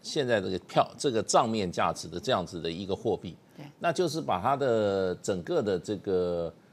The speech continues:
Speaker 1: 美元的信誉，等于它的这个，这个，它的最重要的信用再一步的消减。过去美国政府事实上用很多方法，呃，就是说不，不，就是说啊，怎么讲呢？就是说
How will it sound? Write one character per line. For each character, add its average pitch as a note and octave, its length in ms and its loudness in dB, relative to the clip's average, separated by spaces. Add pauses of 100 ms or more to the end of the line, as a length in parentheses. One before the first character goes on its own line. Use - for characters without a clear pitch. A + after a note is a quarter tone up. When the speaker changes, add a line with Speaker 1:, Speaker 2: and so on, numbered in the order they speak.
(160)
Speaker 1:
美 G#2 220 -2
元 F#2 200 -2
的 B2+ 120 0
信 A#2+ 360 -2
誉， G#2+ 160 -4 (420)
等 F#2 140 -2
于 G#2+ 120 -2
它 C#3 240 -2
的 A#2+ 100 0
这 G2+ 100 -2
个， F#2+ 200 0
这 - 200 -4
个， F#2+ 280 2
它 C3+ 260 0
的 A#2+ 100 2
最 C#3 280 2
重 C#3+ 180 0
要 A2 160 2
的 E2+ 80 -2
信 G#2 320 -2
用 G2+ 180 -2 (160)
再 E3 220 4
一 E2+ 180 -4
步 G#2 220 -4
的 G2+ 80 0
消 F#2 260 0
减。 - 160 -10 (480)
过 A#3+ 160 8
去 A#3 160 0
美 D3 160 4
国 A2+ 160 4
政 D3+ 220 6
府 D#2+ 280 -4 (340)
事 G3+ 160 2
实 E3+ 40 6
上 D#3+ 240 6
用 E3 240 4
很 F#2+ 300 0
多 C#3 180 4
方 D3 360 4
法， F#2+ 340 0
呃， - 180 -8
就 C3+ 220 -2
是 - 60 -8
说 B2+ 280 4 (640)
不， D#3+ 240 6 (520)
不， C#3+ 160 -4 (340)
就 F3+ 140 4
是 D3 60 2
说 D3+ 140 6
啊， A2+ 160 10
怎 G2+ 140 -4
么 C3+ 100 -2
讲 A#2 280 6
呢？ D#2+ 160 -2 (500)
就 F3 140 -2
是 D#3+ 60 2
说 D#3 180 6